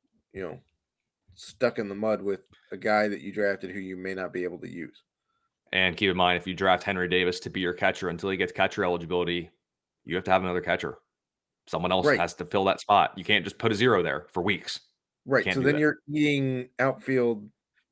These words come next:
Speaker 1: you know, production in the hopes that, "Hey, when this guy goes to catcher, his value goes through the roof." Yeah, but you're gonna eat a month of the season at least.
Speaker 2: Yep. Yep.
Speaker 1: Maybe two.
Speaker 2: It's interesting. <laughs> It's a very interesting concept to kind of go around, and you gotta play it,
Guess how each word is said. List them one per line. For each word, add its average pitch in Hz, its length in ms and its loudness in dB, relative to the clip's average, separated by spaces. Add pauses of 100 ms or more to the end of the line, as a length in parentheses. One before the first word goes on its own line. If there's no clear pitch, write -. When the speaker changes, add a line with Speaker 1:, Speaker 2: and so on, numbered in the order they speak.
(540)
Speaker 1:
you 135 140 -4
know, 107 100 -4
production 104 720 -2
in 101 160 -8
the 98 80 -6
hopes 107 300 -2
that, 101 220 -4
"Hey, 165 200 4
when 131 160 2
this 175 160 0
guy 139 180 6
goes 135 180 4
to 117 80 -8
catcher, 147 380 0
his 95 120 -8
value 120 400 2
goes 95 260 -6
through 101 140 -8
the 95 120 -8
roof." 87 200 -10 (1200)
Yeah, 143 400 6
but 123 160 0
you're 139 80 -6
gonna 151 120 4
eat 147 140 4
a 156 40 6
month 143 220 2
of 127 80 -2
the 113 80 -2
season 143 400 -4
at 101 140 -6
least. - 480 -8 (160)
Speaker 2:
Yep. - 120 -12 (540)
Yep. 87 160 -2 (100)
Speaker 1:
Maybe 123 400 -2
two. 208 160 4
Speaker 2:
It's - 420 2 (320)
interesting. - 640 -6
<laughs> - 60 -20 (360)
It's 113 140 2
a - 20 6
very 135 320 10
interesting 117 300 0
concept 104 520 2
to 95 120 -2 (140)
kind 98 180 0
of 82 160 -8
go 98 140 0
around, 92 240 2
and 82 100 -2
you 87 60 -4
gotta 95 180 2
play 95 300 0
it, - 140 -4